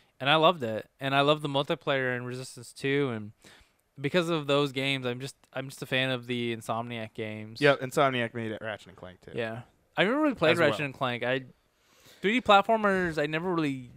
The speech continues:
Speaker 1: got into besides,
Speaker 2: Yeah,
Speaker 1: like,
Speaker 2: it was, it was a thing for a
Speaker 1: besides,
Speaker 2: while,
Speaker 1: like,
Speaker 2: though.
Speaker 1: Jak and Daxter and, like, Super Mario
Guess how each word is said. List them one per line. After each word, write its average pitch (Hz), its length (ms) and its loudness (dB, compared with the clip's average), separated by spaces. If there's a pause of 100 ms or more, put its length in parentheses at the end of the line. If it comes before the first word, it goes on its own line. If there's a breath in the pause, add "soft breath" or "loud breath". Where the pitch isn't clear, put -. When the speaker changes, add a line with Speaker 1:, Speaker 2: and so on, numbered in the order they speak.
Speaker 1:
got 135 240 2
into 131 280 -4
besides, 135 300 -2
Speaker 2:
Yeah, 196 120 8
Speaker 1:
like, 196 60 6
Speaker 2:
it 185 40 6
was, 208 160 6
it 156 100 4
was 233 180 4
a 240 100 6
thing 240 180 0
for - 40 2
a 160 40 2
Speaker 1:
besides, 180 180 8
Speaker 2:
while, 139 80 8
Speaker 1:
like, 160 120 6
Speaker 2:
though. 127 160 2
Speaker 1:
Jak 156 280 6
and 151 100 -4
Daxter 139 500 4
and, 123 100 -4
like, 120 160 -4
Super 131 260 -6
Mario 120 560 -2